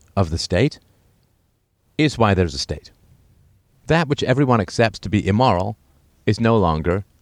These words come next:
socially sanctioned, socially acceptable. There are things which are not illegal, which are socially acceptable, such as racism.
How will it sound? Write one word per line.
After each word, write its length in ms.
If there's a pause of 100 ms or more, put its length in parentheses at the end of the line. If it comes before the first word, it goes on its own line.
(300)
socially 400
sanctioned, 560
socially 360
acceptable. 520 (3750)
There 100
are 60
things 260
which 160
are 60
not 180
illegal, 380
which 180
are 60
socially 360
acceptable, 560
such 220
as 100
racism. 540